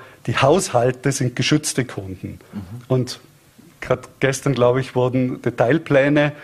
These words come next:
Speaker 1: Detailszenarien des Ministeriums veröffentlicht und in keinem Szenario kommt es zu irgendwelchen Einschränkungen für die Haushaltskunden.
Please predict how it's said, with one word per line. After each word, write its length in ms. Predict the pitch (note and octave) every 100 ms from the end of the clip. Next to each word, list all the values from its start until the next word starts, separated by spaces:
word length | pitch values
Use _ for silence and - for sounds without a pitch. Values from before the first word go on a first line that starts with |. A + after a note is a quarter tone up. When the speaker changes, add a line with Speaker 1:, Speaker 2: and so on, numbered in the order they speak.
| - - -
Speaker 1:
Detailszenarien 1200 | - A#2 D3 - - C3 A#2 C#3+ D3+ C#3 C#3+ C3+
des 220 | C3+ -
Ministeriums 680 | C3+ B2 A2+ C3 C3+ C3+ A#2
veröffentlicht 840 | B2+ A#2+ B2 B2+ B2+ C3 B2+ - - - - -
und 200 | C3 B2
in 160 | D#3 B2
keinem 380 | - C#3 D3 C#3+
Szenario 760 | - C3 A#2 B2 B2+ C3+ B2+
kommt 380 | B2 C3+ B2 -
es 160 | B2 -
zu 320 | C3 A#2+ - - -
irgendwelchen 560 | - D3+ D3 B2+ C3 C3
Einschränkungen 840 | B2 A#2 - B2+ B2 - B2+ A2+
für 100 | A#2+
die 100 | G#2
Haushaltskunden. 840 | A2+ A2+ A2+ - - G2+ F2+ G#2